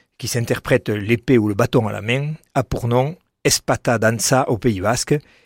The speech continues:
et qu'elle existe aussi en Catalogne, où on l'appelle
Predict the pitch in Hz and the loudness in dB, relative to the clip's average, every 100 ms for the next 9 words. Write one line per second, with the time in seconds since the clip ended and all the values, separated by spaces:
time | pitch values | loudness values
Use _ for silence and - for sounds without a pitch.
0 | _ - 214 - 147 131 123 110 127 - | _ -2 2 6 6 6 2 0 0 2
1 | 117 98 143 - 98 104 120 127 - 123 | 0 2 -2 -2 0 0 0 -2 -2 0
2 | 120 107 - 131 131 | 0 0 0 2 2